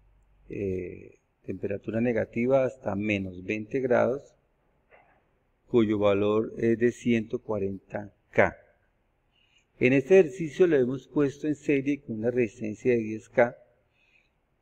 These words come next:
y podemos notar cómo va cambiando el voltaje en la resistencia, eh,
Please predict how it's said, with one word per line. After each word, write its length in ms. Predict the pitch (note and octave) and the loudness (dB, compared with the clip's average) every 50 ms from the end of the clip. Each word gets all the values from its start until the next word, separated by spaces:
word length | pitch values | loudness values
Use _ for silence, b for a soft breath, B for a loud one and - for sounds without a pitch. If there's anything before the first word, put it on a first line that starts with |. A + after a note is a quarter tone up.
| _ _ | _ _
y 120 | C3+ C3+ B2+ | 0 0 2
podemos 460 | C3 C3+ C3 B2+ C3 C3 C#3 D#3+ D#3+ | 4 6 8 8 8 6 4 2 2
notar 480 | D3+ C3+ B2+ - C3 B2 B2+ B2 - - - | 2 0 0 2 4 4 4 2 0 -6 -6
cómo 280 | - D3+ D3 D3+ D3 D3 | -4 -2 -2 0 2 4
va 180 | D3+ D3 D3 - | 4 4 4 2
cambiando 720 | D3+ D3 D3 C#3 C#3 C#3 C3+ C3+ C3+ C3 C#3+ D3 - - | 0 -2 0 0 0 2 2 0 0 -2 -4 -4 -2 2
el 220 | A2 B2 A#2 G#2+ | 2 2 2 2
voltaje 1000 | G2+ G#2 G#2 G2+ - _ - B2+ B2+ B2+ B2+ - - - D3 D3+ - D#3+ D#3 D3+ | 0 -2 -2 -2 -4 _ 2 4 4 4 4 0 -4 -4 -4 -4 -2 0 2 2
en 120 | D#3 D#3 | 2 2
la 120 | D3+ D#3 D3+ | 2 0 -2
resistencia, 960 | D#3 D3+ C#3+ C3 - D3 - - - D3+ B2+ A#2+ A2 - - A#2+ A2+ A2+ A#2+ - _ _ _ _ _ _ _ _ _ _ _ _ _ _ _ _ _ _ _ _ _ _ _ - | -2 -4 -6 -6 -8 -14 -20 -6 -4 -2 -2 -2 -2 -4 -4 -6 -6 -6 -8 -12 _ _ _ _ _ _ _ _ _ _ _ _ _ _ _ _ _ _ _ _ _ _ _ -8
eh, 680 | A2+ A2 G#2+ G#2+ G#2+ G#2+ G#2+ G#2 G2+ G2+ G#2 G#2 G#2+ | -6 -4 -2 -2 0 0 0 0 0 -2 -4 -6 -10